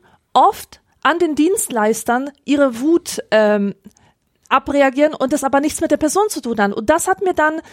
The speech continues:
äh, weitergeholfen, als ich gestern nämlich beim Arzt war und super lange auf mein Rezept gewartet habe und ich bin dann irgendwann so wütend geworden. Und dann bin ich zu der, zu der Sprechstundenhilfe hin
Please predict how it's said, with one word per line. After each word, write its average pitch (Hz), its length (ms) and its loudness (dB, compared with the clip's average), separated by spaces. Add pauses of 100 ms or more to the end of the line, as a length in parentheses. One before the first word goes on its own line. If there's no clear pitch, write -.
(320)
äh, 262 160 4
weitergeholfen, 349 800 2 (320)
als 269 180 0
ich - 140 -2
gestern 339 340 2
nämlich 302 240 -4
beim 240 180 0
Arzt 285 440 0
war 269 180 2
und 240 100 -2
super 349 320 0
lange 285 240 2
auf 269 120 -4
mein 247 120 0
Rezept 247 440 0
gewartet 220 420 0
habe 240 180 0
und 247 240 -2
ich - 120 -4
bin 285 100 0
dann 262 140 2
irgendwann 262 320 0
so 254 160 -2
wütend 254 480 -2
geworden. 208 460 2 (280)
Und 233 80 -6
dann 269 140 2
bin 359 160 2
ich - 160 -4
zu 339 120 0
der, 262 280 2 (100)
zu 262 140 -6
der 262 100 4
Sprechstundenhilfe 294 1040 -2
hin 269 220 0